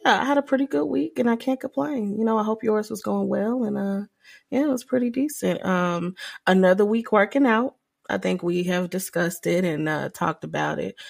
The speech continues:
I did four, uh, days this week. I didn't do a full five because, honestly, my body hurts. <laughs> It does. It hurts.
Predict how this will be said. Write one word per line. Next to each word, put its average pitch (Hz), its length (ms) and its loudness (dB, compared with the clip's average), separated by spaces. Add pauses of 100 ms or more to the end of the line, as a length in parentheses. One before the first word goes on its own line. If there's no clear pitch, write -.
(160)
I 226 80 6
did 302 360 4
four, 190 600 6
uh, 170 320 2
days 165 340 0
this 160 220 -8
week. - 100 -10
I 151 60 -2
didn't 180 240 -2
do 175 100 -2
a 175 80 -2
full 185 240 -4
five 71 540 -6
because, 160 320 -6
honestly, 202 400 0
my 165 140 0
body 160 320 0
hurts. - 520 -12 (300)
<laughs> 381 100 4 (760)
It 247 220 2
does. 226 460 4
It 214 160 2
hurts. - 420 0